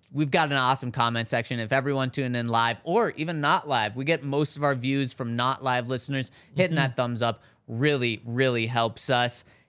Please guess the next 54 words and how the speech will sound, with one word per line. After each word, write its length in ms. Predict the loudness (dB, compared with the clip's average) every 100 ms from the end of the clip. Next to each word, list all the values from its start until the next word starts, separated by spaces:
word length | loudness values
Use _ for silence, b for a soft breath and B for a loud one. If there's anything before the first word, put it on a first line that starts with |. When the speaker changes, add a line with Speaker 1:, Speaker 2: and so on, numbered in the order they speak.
| _
Speaker 1:
Even 240 | -4 0 0
though 60 |
you 120 | 0 2
probably 240 | 4 4
don't 140 | 2
like 180 | 0 0
these 140 | -2 0
power 260 | 2 4
rankings, 500 | 2 0 -2 -4 -10 -16 _ -6
I 60 |
hope 180 | -2 -2
you 60 | -2
like 260 | -2 0
us. 380 | 2 2 0 -10 -8
So 160 | 2
Speaker 2:
Yeah. 240 | 4 4 2 -4 -4
Speaker 1:
the 120 | 0
thumbs 280 | 2 2 2
up 160 | 2
doesn't 240 | 2 0 -2
support 540 | -4 -2 0 0 0
these 460 | 0 2 0 -2 -6
trash 440 | -2 0 0 0
power 240 | -2 0
rankings. 160 | -2 2
Speaker 2:
No, 320 | 4 6 6
it 100 | 4
does 140 | 2 2
Speaker 1:
It 80 | 2
Speaker 2:
not. 100 | 2
Speaker 1:
just 220 | 0 0
supports 420 | -4 0 0 2
us. 200 | 2 2
And 100 | 0
Henry, 240 | -2 -2 -4
tell 200 | -2 -2
me 200 | 0 -2
if 120 | -4 -4
N 140 | -2
F 160 | -2 2
L 180 | 2 4
dot 300 | 2 2 2
com's 340 | 0 0 -2
power 300 | 0 2 2
rankings 520 | 0 -4 -4 -4 -6 -12 B B B
is 200 | -4 -2
trash 440 | 0 2 2 0
or 20 |
not. 220 | -2 0
Speaker 2:
<gasps> 60 | 0
Speaker 1:
They've 180 | -2 2
got 240 | 2 2
the 60 | 0
Broncos 760 | 2 2 2 2 2 2 -2